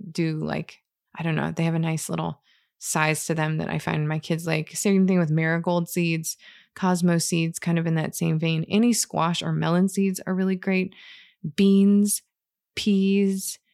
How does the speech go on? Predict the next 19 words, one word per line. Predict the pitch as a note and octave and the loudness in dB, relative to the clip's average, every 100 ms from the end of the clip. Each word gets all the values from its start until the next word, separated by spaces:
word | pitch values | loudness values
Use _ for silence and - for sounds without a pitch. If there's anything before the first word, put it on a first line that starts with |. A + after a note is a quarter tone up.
| _ _ _ - | _ _ _ -4
um, | F3 E3 D#3+ E3 E3 E3 _ _ - | 0 0 0 0 -2 -4 _ _ -12
I'm | E3 | -8
trying | - F3+ | -2 0
to | E3 | 0
think | F3 E3+ | -2 -2
of | |
a | D#3+ | -6
few | D#3 F#3+ F3+ | -6 -2 -2
others | F3+ E3+ E3 - | -2 -4 -4 -6
that | - | -8
would | F3+ | -10
be | D#3+ | -10
great | - D3+ - - - - _ _ - | -6 -6 -8 -14 -20 -20 _ _ -8
off | E3 | -6
the | F#3 | -4
top | F3 E3+ | -4 -2
of | E3 | -2
my | E3 | -2
head. | D3 D#3+ - - | -4 -6 -8 -10